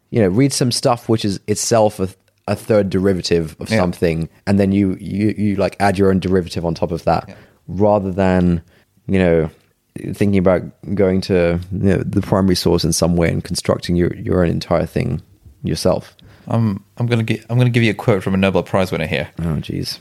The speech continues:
Speaker 2: Which is, um, "Thinking is hard and people can't be bothered to think." <laughs>
Speaker 1: Oh.
Speaker 2: What's the quote from later, from, from, in, from this very post?
Speaker 1: Uh,
Speaker 2: It's the, the w-, the will to think. People don't have the will to think.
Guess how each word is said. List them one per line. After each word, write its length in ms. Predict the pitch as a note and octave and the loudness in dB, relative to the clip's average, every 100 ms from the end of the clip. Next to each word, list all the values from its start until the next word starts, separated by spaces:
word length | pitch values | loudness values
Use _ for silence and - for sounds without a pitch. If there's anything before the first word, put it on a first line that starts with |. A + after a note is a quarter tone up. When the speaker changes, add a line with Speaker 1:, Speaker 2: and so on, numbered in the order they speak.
| - | -12
Speaker 2:
Which 260 | G#2 G2+ - | -4 -2 2
is, 520 | F#2 F2+ F2+ F2+ F#2+ - | 2 4 2 0 -6 -2
um, 800 | F#2+ F2+ F2+ F2 F2 F2 F2+ F#2 _ _ _ _ | 2 2 2 2 0 0 -4 -8 _ _ _ _
"Thinking 340 | - B2 A#2 G#2+ | -4 -2 0 0
is 80 | F#2 | 0
hard 300 | - F#2+ F2 | 0 0 0
and 80 | F2+ | -2
people 160 | F#2+ | -4
can't 180 | - G2 | -2 -2
be 40 | F2+ | 0
bothered 240 | F2+ F#2 | -2 -4
to 60 | - | -6
think." 280 | - - - _ _ _ - | -6 -6 -12 _ _ _ -14
<laughs> 80 | - - - - - | -14 -14 -20 -14 -2
Speaker 1:
Oh. 680 | C#3+ C3+ C3 G2 E2+ F#3 F3 | -2 0 0 2 2 0 -6
Speaker 2:
What's 180 | A2+ B2+ | -2 -2
the 60 | A#2+ | 0
quote 180 | D3 C#3 | -2 0
from 120 | C3+ | 0
later, 240 | C#3 A#2+ | 0 0
from, 180 | A#2+ A2+ | -2 0
from, 160 | B2+ A#2+ | -2 0
in, 180 | A#2 | -2
from 140 | A#2 B2+ | 0 0
this 100 | A#2 | 2
very 180 | A#2 A2 | 2 2
post? 340 | A2 G#2+ - _ _ _ _ | 0 -2 -14 _ _ _ _
Speaker 1:
Uh, 840 | F#2+ F#2+ F#2+ F#2+ F#2+ F#2+ F#2 F#2 F#2+ - _ _ _ - | 2 4 6 4 4 4 2 2 -2 -8 _ _ _ -6
Speaker 2:
It's 160 | - | -4
the, 120 | A#2+ A2 A#2 | -2 -2 -2
the 180 | A2+ | -2
w-, 140 | G#2+ G#2 | 0 -2
the 160 | A#2 A2+ | 0 0
will 180 | A2 A2 | 2 2
to 100 | A2 | 0
think. 320 | A#2 A#2+ - - _ _ _ - | 0 -2 -6 -20 _ _ _ -6
People 200 | A#2 A2+ | -2 0
don't 140 | G#2 | 2
have 120 | G#2+ | 0
the 60 | G#2 | 0
will 160 | G#2 G#2+ | 0 -2
to 100 | A2+ | -4
think. 300 | G2+ F#2+ | -4 -6